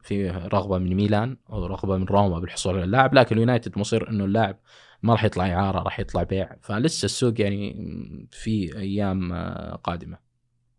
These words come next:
بإذن الله راح ناخذ أسئلتكم، لكن بس لما نخلص من الأندية كلها راح نجاوب على أسئلتكم بإذن الله اللي معنا في البث. آه، طبعا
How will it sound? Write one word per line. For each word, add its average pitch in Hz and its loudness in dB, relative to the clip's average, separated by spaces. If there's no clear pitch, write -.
بإذن 175 8
الله 180 12
راح - 8
ناخذ 131 6
أسئلتكم، 113 0
لكن 120 2
بس 117 -10
لما 120 4
نخلص 120 2
من 107 2
الأندية 95 0
كلها 113 0
راح 101 -2
نجاوب 90 -4
على 87 -8
أسئلتكم 90 -10
بإذن 92 -8
الله 90 -6
اللي 92 -6
معنا 87 -6
في - -14
البث. 95 -20
آه، 95 0
طبعا 135 4